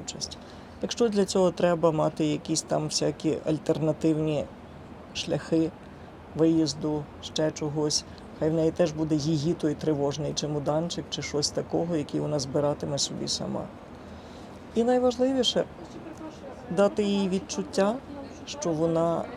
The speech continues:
потрібна вам рівно так само, як ви потрібні їй.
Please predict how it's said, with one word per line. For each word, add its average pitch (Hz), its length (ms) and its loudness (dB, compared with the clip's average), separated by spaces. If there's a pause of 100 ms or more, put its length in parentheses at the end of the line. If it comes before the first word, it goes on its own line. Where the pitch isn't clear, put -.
(420)
потрібна 156 540 0
вам 151 280 2 (1500)
рівно 185 380 4
так 151 220 0
само, 143 360 2
як 139 220 -2
ви 151 120 2
потрібні 135 560 -4
їй. - 360 -6